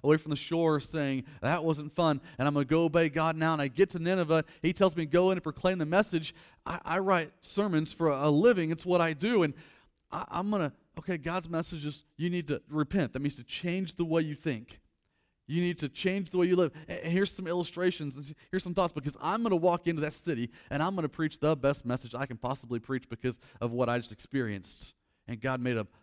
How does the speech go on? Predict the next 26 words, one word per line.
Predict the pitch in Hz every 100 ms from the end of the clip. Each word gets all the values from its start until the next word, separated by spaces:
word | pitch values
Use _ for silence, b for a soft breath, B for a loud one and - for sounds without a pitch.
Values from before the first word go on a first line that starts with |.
| _
believer | 90 117 170 120
out | 113
of | 107
me. | 117 110 b b _ _ _ _ _
But | 139
Jonah, | 123 185 170
see, | 117 -
he | 139 202
walks | 269 - -
up | -
in | 127
the |
city, | 110 143 226 220 - _ _ _ _ _ _ _ _ _ _ _ _ _ _ _ -
walks | 143 -
one | 165
day | 170 170
into | 170
the |
city. | 160 165 180 180 - _ _ _
He | -
says, | 208 - 202 190 _ _ _ _ _
"Forty | 214 262 254
days, | 196 127 98 - - - _ _ _ _ _ _ _ _ _ _ _ _ _
you're | 120
gonna | 131
die." | 127 120 90 -